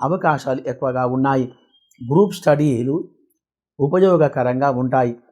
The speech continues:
ఉద్యోగంలో సహకారం అవసరం. సవాళ్లను ఎదుర్కోవాలి. వ్యాపారంలో భాగస్వామ్యాలు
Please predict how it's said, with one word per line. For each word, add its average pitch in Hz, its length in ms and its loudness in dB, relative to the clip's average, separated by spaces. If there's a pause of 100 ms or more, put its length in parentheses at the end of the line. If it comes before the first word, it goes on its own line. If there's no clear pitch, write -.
(240)
ఉద్యోగంలో 131 600 0 (140)
సహకారం 170 560 2 (100)
అవసరం. 123 440 -4 (420)
సవాళ్లను 135 640 -2
ఎదుర్కోవాలి. 127 640 0 (340)
వ్యాపారంలో 135 680 -2 (100)
భాగస్వామ్యాలు 147 1080 -2